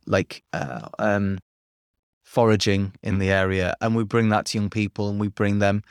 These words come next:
Speaker 1: interviews, uh, people to talk to. So it's sort of in, embedded in a lot of the D N A of what we do
Speaker 2: Mm.
Speaker 1: with folks, and it's something I thought about. I didn't really get round to it, but, like, having a, a month where we, it was a green month, and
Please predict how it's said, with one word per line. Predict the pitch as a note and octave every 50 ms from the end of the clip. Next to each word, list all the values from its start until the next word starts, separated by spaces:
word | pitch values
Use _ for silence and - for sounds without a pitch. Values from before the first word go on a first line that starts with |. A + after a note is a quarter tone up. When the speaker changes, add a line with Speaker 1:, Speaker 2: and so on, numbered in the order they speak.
| - - _ _
Speaker 1:
interviews, | - B2+ A#2 A2 - A2 F#2+ G#2 G#2 G#2 G#2 G2+ - - - - -
uh, | G2
people | - A2 G#2 - -
to | - G#2+
talk | - - - A2 G#2 - -
to. | - - G#2 G2
So | G2 - A2+ G2+
it's | - -
sort | - A2+ - G2+
of | - -
in, | A#2+ A#2+ A#2 A#2 A2 -
embedded | A#2+ A#2+ A2+ G#2+ B2 A#2+ A#2 A2+ A2+ G#2 A2+
in | A2
a | G#2+ G#2
lot | G#2 F#2 -
of | G2+
the | G2+
D | F2+ G#2+ G#2
N | G2+ G2 G2+
A | G2 G2 G2
of | F#2 F#2
what | G#2 G#2+ G2 - - -
we | G#2+ G#2 G2+ G2
do | F2+ G#2 G2+ G2 F#2+ F#2+ G2 - _ - -
Speaker 2:
Mm. | F2+ E2+ D#2+
Speaker 1:
with | E2+ G2+ F2+
folks, | - - - G2 G2 F2 - - - -
and | A2 A#2
it's | A#2 -
something | - C#3 C3+ -
I | - A#2+ B2 A#2+
thought | - - B2 A#2 D#2+
about. | F#2 A2+ G#2+ G#2 G#2 - - _ _ _ _ _ _ _ _ _ _ _ _ -
I | A#2+
didn't | A#2+ B2 B2+
really | B2+ B2 A#2+
get | A2 A2+ F#2
round | G#2+ A2+ A2+ A2+ A#2 A2+ A2+ A2+ -
to | - A2 G2+
it, | G2+ G2+ - - _ _ _ _ _ _ _ _ _ _ _ _ -
but, | B2 G#2+
like, | A#2 A#2 A2+
having | G#2 B2 B2+ A2+ B2 A#2 A2+
a, | A2+ B2 - - -
a | A#2 A#2
month | A#2+ A#2 A#2+ A#2+ A#2 A2+ A2 - -
where | A2 G#2+ G#2+
we, | G#2 G2+ G#2+ G#2+
it | - G#2
was | G#2+ G#2+ G2 A2
a |
green | G2 - B2+ B2+ B2 A#2+
month, | A#2 A2+ A2 G#2 - -
and | G#2+ -